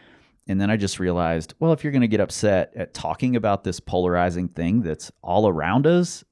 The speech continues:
and is part of life, then that's your problem. Deal with it, you know? So, so I knew it was a shift.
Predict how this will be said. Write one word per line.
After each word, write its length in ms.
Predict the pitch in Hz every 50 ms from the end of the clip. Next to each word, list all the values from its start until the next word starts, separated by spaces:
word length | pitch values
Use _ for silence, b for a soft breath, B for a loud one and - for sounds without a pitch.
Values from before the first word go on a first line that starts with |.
| _
and 160 | - 92 90 87
is 100 | 85 -
part 300 | - - - 110 117 113
of 100 | 87 80
life, 460 | 87 92 107 151 180 175 - - - b b b b b b b b b -
then 120 | 90 87
that's 240 | 82 107 160 - -
your 140 | 76 80 92
problem. 460 | - - 53 57 65 58 57 50 57
Deal 220 | - 78 80 82
with 140 | 71 65 -
it, 160 | - - - - b b b b b b b b b _ _ _
you 100 | - 76 67
know? 240 | 69 73 76 80 87
So, 380 | - - - 80 73 69 67 - b b b b b b b b b b b b b b b b b _ _ _
so 120 | - - 123
I 60 | 151
knew 260 | 151 143 143 147 139
it 60 | 110 85
was 160 | 92 92 87
a 60 | 90
shift. 440 | 82 - - 65 - - - - -